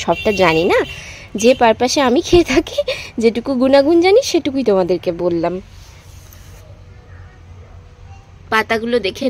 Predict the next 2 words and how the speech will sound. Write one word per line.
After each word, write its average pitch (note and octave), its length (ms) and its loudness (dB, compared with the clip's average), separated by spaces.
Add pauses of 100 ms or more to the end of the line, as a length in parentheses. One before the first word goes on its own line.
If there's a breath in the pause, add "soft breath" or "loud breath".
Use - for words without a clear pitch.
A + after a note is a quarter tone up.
নাও F4+ 120 -6 (3750)
কেমন G3+ 260 2